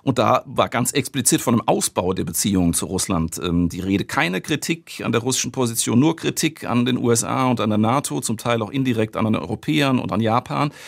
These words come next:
Das heißt, ich würde sagen, die Positionierung Chinas gegenwärtig, die läuft eher auf eine Klärung hinaus, ne? Ob das dann,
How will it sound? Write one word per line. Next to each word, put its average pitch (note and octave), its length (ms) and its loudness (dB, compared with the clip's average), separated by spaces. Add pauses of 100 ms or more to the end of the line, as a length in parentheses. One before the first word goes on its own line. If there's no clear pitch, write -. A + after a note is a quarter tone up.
(280)
Das - 180 2
heißt, A#2+ 300 0
ich - 140 -8
würde C3 140 4
sagen, B2 240 4
die A#2 100 -2
Positionierung C3 840 4
Chinas C#3+ 480 2
gegenwärtig, - 1000 0
die A#2 80 -4
läuft A2+ 240 2
eher A#2+ 180 2
auf F#2+ 120 0
eine A#2+ 100 -2
Klärung C3+ 480 0
hinaus, E2 640 -2
ne? D#3 240 -2 (240)
Ob - 100 -4
das A#2 180 2
dann, B2 280 4